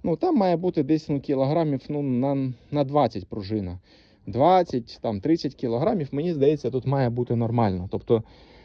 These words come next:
ну, буде трохи сильніше, ну, буде вам, коротше, це напряму впливає на роботу механізму. От, я десь там прокочуся невдовзі, пошукаю такі пружини, повипробовую і вам скажу. Ну, от, наприклад, кульки чотири міліметри, так, із цієї муфти,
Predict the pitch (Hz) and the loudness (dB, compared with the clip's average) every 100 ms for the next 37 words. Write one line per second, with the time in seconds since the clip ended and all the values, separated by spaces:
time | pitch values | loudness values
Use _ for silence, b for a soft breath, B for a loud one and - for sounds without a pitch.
0 | b - 311 - 254 247 240 220 240 - | b -8 -8 -2 2 4 4 4 4 0
1 | - - - - 202 220 214 143 135 139 | 0 -10 -8 -2 2 4 4 2 2 2
2 | 123 - - 147 190 160 139 127 113 - | 0 -4 -10 -2 4 6 6 4 0 -8
3 | - 160 147 151 294 190 165 175 175 - | -2 0 0 0 2 2 4 2 2 2
4 | 131 165 143 117 127 127 - 113 120 123 | 4 4 4 4 2 2 0 0 0 0
5 | 110 104 104 98 92 87 - - b b | 0 -2 -2 -2 -2 -6 -10 -12 b b
6 | b b b b b - 95 - 131 135 | b b b b b -8 -6 0 2 2
7 | 139 143 139 - - - 127 147 185 175 | 0 0 -2 -4 -8 -6 -6 0 2 2
8 | 123 113 120 110 110 104 104 b b b | 0 -2 -4 -2 -4 -4 -8 b b b
9 | _ b b b b b - - 117 135 | _ b b b b b -8 -6 -4 4
10 | 139 127 127 - 131 139 175 214 127 123 | 6 6 2 -4 -2 0 2 2 2 0
11 | 127 127 139 165 185 135 113 107 147 131 | 0 0 2 4 6 6 4 2 0 0
12 | 117 120 - 85 92 117 117 - 143 156 | 0 -2 -6 -6 -4 -4 -4 -4 -2 2
13 | 170 - 302 240 151 - 127 120 123 123 | 2 8 8 8 2 2 2 4 4 2
14 | 117 113 110 175 131 - 120 113 104 104 | 0 0 2 2 2 -2 0 2 2 0
15 | - | -4